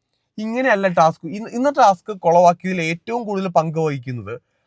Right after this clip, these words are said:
അനുമോള് കോണ്ടന്റ് കൊടുത്തു, പക്ഷെ അനുമോൾ ഈ ടാസ്ക് കൊളവാക്കിയിട്ട് എന്ത് ചെയ്തു, അത് ഏക്കാൻ നിൽക്കാണ്ട് അങ്ങ് എസ്കേപ്പ് അടിച്ചു. ഒണിയലും മാക്സിമം ടാസ്ക് കൊളവാക്കി വൃത്തികേടാക്കി. obviously അതിന് കുട പിടിച്ച് നിന്ന് കൊടുക്കുകയും ചെയ്തു. ആദില നൂറ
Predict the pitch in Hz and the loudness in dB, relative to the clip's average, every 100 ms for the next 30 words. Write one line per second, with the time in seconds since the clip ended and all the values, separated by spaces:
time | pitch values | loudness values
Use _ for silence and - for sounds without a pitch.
0 | _ - 151 180 220 226 240 302 - _ | _ -2 0 0 2 6 8 8 4 _
1 | _ _ 175 170 208 240 254 254 208 185 | _ _ 4 4 4 2 0 -2 -2 -2
2 | 180 220 190 214 196 196 202 220 196 190 | -4 -4 -2 -2 -4 -2 -4 0 2 2
3 | 208 196 185 190 185 180 190 180 175 151 | -2 2 4 6 6 2 -4 -2 -2 -2
4 | 156 _ _ - 190 208 - _ 165 175 | -4 _ _ -2 0 0 -6 _ -2 0
5 | 196 190 170 165 170 160 254 - _ _ | 2 0 0 0 0 0 -4 -8 _ _
6 | - 160 - 143 101 - - _ _ _ | -10 -10 -6 -6 -6 -18 -20 _ _ _
7 | _ _ _ _ _ _ _ - 139 160 | _ _ _ _ _ _ _ -8 0 2
8 | 180 208 233 247 196 151 147 156 190 214 | 2 0 2 2 2 2 2 4 2 0
9 | 214 233 240 214 190 196 185 180 190 151 | -2 -6 0 0 0 -2 0 0 -2 -4
10 | 165 - - 214 185 135 104 123 135 156 | -4 -8 -4 0 2 0 -4 -4 -2 -2
11 | - 190 180 175 160 160 160 160 147 143 | -2 -2 -2 0 -2 -2 -4 -6 -6 -6
12 | 147 143 113 123 143 165 180 180 170 | -6 -8 -8 -6 0 2 2 2 2